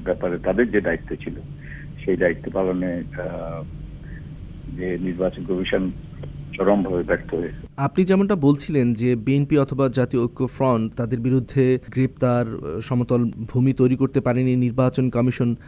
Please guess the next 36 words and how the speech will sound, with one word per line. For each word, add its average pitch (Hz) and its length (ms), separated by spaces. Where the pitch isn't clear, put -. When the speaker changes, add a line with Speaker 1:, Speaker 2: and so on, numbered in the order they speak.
Speaker 2:
সেসব 170 320
অভিযোগ 143 680
বিএনপি 139 360
এবং 131 240
জাতীয় 127 260
ঐক্য 127 140
ফ্রন্টের 135 260
পক্ষ 139 240
থেকেও 151 240
করেছে। - 520
তারপরও 156 540
আপনি 160 300
কি 180 140
মনে 175 260
করেন 196 320
যে 190 220
আসলে 175 380
একটি 139 380
নির্বাচনের 143 760
জন্য 110 280
এবং 117 240
বিশেষ 127 260
করে, 156 300
আহ, 110 220
ঐক্য 139 180
ফ্রন্টের 147 300
পক্ষ - 260
থেকে 160 180
যা 127 140
বলা 113 260
হচ্ছে 135 440
যে 117 220
গণতন্ত্র 139 500
পুনরুদ্ধারের 135 760
জন্য 117 260
তারা 113 340